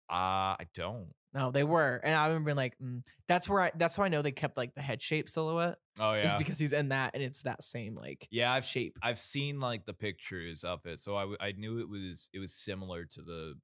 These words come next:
Speaker 1: the old, which makes sense.
Speaker 2: Mm-hmm.
Speaker 1: It'd be weird if it was, if it looked more like the MonsterVerse
Speaker 2: Yeah.
Speaker 1: <laughs> one, to be honest. But, um, but yeah,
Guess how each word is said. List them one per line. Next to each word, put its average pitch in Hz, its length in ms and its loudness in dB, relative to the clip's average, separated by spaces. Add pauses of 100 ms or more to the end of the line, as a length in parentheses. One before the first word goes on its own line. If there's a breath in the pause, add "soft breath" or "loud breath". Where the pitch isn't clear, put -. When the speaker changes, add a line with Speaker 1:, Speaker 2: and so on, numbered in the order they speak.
Speaker 1:
the 87 140 -10
old, 85 160 -10
which - 180 -6
makes 196 300 -4
sense. 151 540 0
Speaker 2:
Mm-hmm. 131 240 0
Speaker 1:
It'd 131 120 0
be 202 140 2
weird 117 420 0
if 107 160 -4
it 113 80 -2
was, 107 240 -6
if 113 180 -6
it 117 100 -6
looked 107 260 -4
more 101 320 -4
like 95 280 -2
the 92 80 -10
MonsterVerse 92 840 0
Speaker 2:
Yeah. 233 140 2
Speaker 1:
<laughs> 262 180 6
one, 254 160 2
to 175 140 2
be 123 140 2
honest. 107 580 0 (360 loud breath)
But, 113 320 4
um, 98 500 0 (320)
but 110 240 0
yeah, 98 300 -4